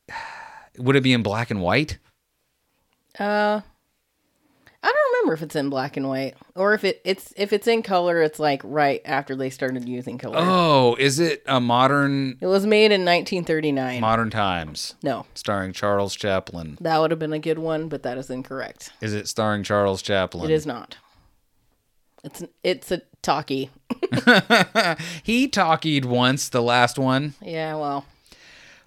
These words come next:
Speaker 1: Um, any other
Speaker 2: I would
Speaker 1: hints?
Speaker 2: say it was in the Western,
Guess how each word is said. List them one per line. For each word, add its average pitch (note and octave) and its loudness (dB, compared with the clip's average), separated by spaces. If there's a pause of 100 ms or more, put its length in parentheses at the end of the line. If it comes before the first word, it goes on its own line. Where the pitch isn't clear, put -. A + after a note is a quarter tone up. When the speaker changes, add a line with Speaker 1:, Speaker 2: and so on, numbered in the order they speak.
(220)
Speaker 1:
Um, A2 0 (1700)
any C3 4
other B2 4
Speaker 2:
I F3+ 6
would F#3+ 6
Speaker 1:
hints? E3 -4
Speaker 2:
say F3+ 10
it E3+ 4
was E3+ 0
in E3 0
the D3+ -2
Western, C#3 -6